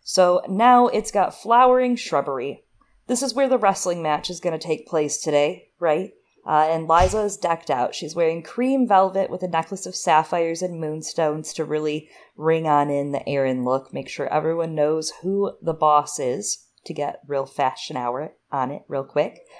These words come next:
She's surrounded by lords, knights,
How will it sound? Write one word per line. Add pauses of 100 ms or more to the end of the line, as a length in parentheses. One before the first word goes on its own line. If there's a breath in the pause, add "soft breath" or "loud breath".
(460 loud breath)
She's
surrounded
by
lords,
knights,